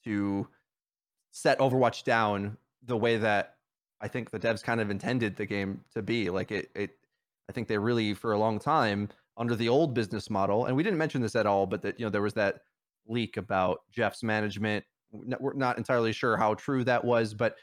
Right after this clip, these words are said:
with the old, what definitely seemed true anyway, is that they were okay with you picking up the game at your own pace. And there wasn't this sense of urgency towards the competitive, um, let's say, like, always on live service, things are happening now,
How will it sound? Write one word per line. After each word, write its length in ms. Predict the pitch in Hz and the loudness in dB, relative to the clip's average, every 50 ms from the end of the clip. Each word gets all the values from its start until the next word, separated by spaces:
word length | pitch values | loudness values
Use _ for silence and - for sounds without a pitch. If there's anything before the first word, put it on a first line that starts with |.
| _ _ _ _ _ | _ _ _ _ _
with 100 | - 117 - | -12 -4 0
the 80 | 139 | 2
old, 260 | 147 151 - 160 131 - - | 2 2 2 -2 -10 -8 -4
what 180 | - 156 156 - | -2 -2 2 4
definitely 360 | 180 202 208 185 165 139 123 | 4 4 6 6 2 2 2
seemed 440 | - - 170 175 175 160 135 123 110 | 0 0 0 2 4 4 4 2 0
true 340 | - - - 120 101 95 95 | -4 -6 -2 0 0 2 2
anyway, 440 | 98 101 98 92 95 90 87 87 95 | 0 0 0 0 0 0 2 2 0
is 100 | 107 104 | 0 0
that 120 | 127 120 | 0 0
they 120 | - 151 156 | 2 2 4
were 160 | 156 160 - | 4 4 6
okay 360 | 151 151 143 - 151 143 156 175 | 6 4 4 2 2 2 2 2
with 220 | 175 180 156 - | 2 2 0 -2
you 180 | 156 165 170 170 | 0 2 2 2
picking 340 | 170 - - - 156 151 | 2 0 -4 -2 0 0
up 140 | 151 143 - | 0 0 0
the 80 | - 131 | -4 -6
game 420 | 104 127 127 127 127 123 123 123 110 _ _ _ _ - | -2 0 0 2 2 2 2 0 -2 _ _ _ _ -8
at 160 | 127 123 - | -6 -4 0
your 100 | 139 120 | 2 2
own 140 | 110 110 101 | 2 2 0
pace. 400 | - 120 98 80 131 - - - | 0 0 0 0 -2 -6 -10 -6
And 100 | - 117 | -4 0
there 100 | 123 123 | 0 2
wasn't 280 | 127 143 139 139 143 120 | 2 2 2 2 0 -2
this 140 | 135 127 - | -2 -2 -2
sense 180 | 143 135 131 | -2 -2 -2
of 100 | 131 107 | 0 2
urgency 440 | 139 156 160 147 135 117 - 120 113 | 2 2 2 2 0 -2 -2 -2 -4
towards 440 | 107 - 123 113 110 104 101 - - _ _ _ _ _ _ _ | -2 0 2 2 2 0 -2 -8 -16 _ _ _ _ _ _ _
the 360 | - 123 120 117 113 110 104 - _ _ _ _ _ _ _ | -6 -2 -2 0 0 0 -2 -4 _ _ _ _ _ _ _
competitive, 760 | - 131 113 - 147 139 135 131 123 127 123 120 120 113 107 - _ _ _ _ _ - | -6 -6 -2 2 2 4 4 4 4 4 4 2 2 0 -4 -8 _ _ _ _ _ -2
um, 680 | 107 104 101 101 98 98 98 98 101 98 98 98 98 92 _ _ _ _ _ _ _ - | 0 2 2 4 4 2 2 0 0 -2 -2 -2 -4 -6 _ _ _ _ _ _ _ -10
let's 220 | - 104 - - - | -10 -10 -8 -6 -2
say, 180 | - 113 104 | 0 2 2
like, 200 | 107 107 107 - - | 4 2 0 0 2
always 420 | 143 143 147 139 139 135 131 123 - | 4 6 6 6 6 4 4 2 0
on 440 | - 131 127 120 117 117 117 117 113 | 0 2 4 4 4 4 2 2 2
live 340 | 113 117 117 113 110 104 - | 4 4 4 4 2 0 -2
service, 580 | - - 127 120 110 107 113 110 - - - - | -2 0 0 2 2 2 2 0 0 -4 -8 -4
things 200 | - 139 135 123 | -2 0 2 2
are 80 | 123 113 | 4 4
happening 400 | 123 120 120 135 117 113 110 113 | 4 4 4 2 0 0 2 2
now, 480 | 117 117 110 107 104 98 101 104 104 | 2 4 4 6 4 4 4 2 0